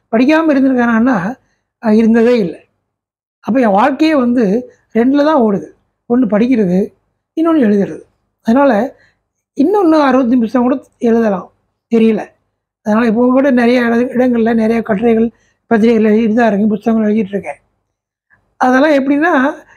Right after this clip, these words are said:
எப்படிங்கிறதுக்கு எனக்கு பதிலே தெரியாது, பழகிருச்சு. அது ஒரு பழக்கம் ஆயிடுச்சு. எழுதுகின்ற பழக்கத்துக்கு நான் அதுக்குள்ள வந்துட்டேன். இது ஒரு நல்ல பழக்கமா இருக்கறதுனால படிக்கிறவங்களுக்கு அது தகவல் போய் சேரும், அந்த வகையில் அவங்களுக்கு நல்லது, எனக்கு ராயல்டி வரும், அந்த வகையில் எனக்கு நல்லது. அதனால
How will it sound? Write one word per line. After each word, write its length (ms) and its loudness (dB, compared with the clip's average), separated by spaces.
எப்படிங்கிறதுக்கு 480 0
எனக்கு 180 0
பதிலே 320 0
தெரியாது, 340 -2
பழகிருச்சு. 540 -2
அது 180 -2
ஒரு 60 -2
பழக்கம் 420 -2
ஆயிடுச்சு. 280 -8
எழுதுகின்ற 480 2
பழக்கத்துக்கு 540 -2
நான் 280 -2
அதுக்குள்ள 280 2
வந்துட்டேன். 440 -2
இது 140 0
ஒரு 40 0
நல்ல 260 0
பழக்கமா 440 0
இருக்கறதுனால 520 -2
படிக்கிறவங்களுக்கு 640 0
அது 440 0
தகவல் 320 0
போய் 160 0
சேரும், 360 -2
அந்த 240 0
வகையில் 240 0
அவங்களுக்கு 360 0
நல்லது, 360 -8
எனக்கு 300 0
ராயல்டி 360 0
வரும், 260 -2
அந்த 180 0
வகையில் 240 2
எனக்கு 320 0
நல்லது. 460 -4
அதனால 580 0